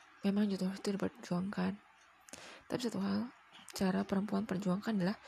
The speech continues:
dengan cara perbaiki diri, dengan cara memperbanyak ilmu, menuntut ilmu, dan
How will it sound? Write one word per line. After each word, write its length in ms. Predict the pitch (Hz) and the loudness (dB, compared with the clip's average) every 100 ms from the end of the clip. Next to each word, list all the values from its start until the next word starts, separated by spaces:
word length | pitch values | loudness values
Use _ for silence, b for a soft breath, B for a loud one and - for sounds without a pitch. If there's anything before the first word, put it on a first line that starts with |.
| B B B | B B B
dengan 200 | - 190 | -2 0
cara 120 | 190 185 | 2 2
perbaiki 320 | 180 180 175 | 2 2 2
diri, 280 | 170 175 175 202 - - - B B B B - | 2 4 2 0 -10 -20 -20 B B B B -2
dengan 160 | 180 180 | 0 2
cara 320 | 180 175 180 | 2 2 2
memperbanyak 560 | 185 190 170 170 190 180 | 0 0 2 2 0 -2
ilmu, 400 | 180 180 214 285 - B B B | -2 0 -2 -4 -10 B B B
menuntut 240 | - 180 175 | -4 -2 0
ilmu, 480 | 185 185 196 233 277 | 0 0 0 -2 -2
dan 240 | 226 220 | 0 0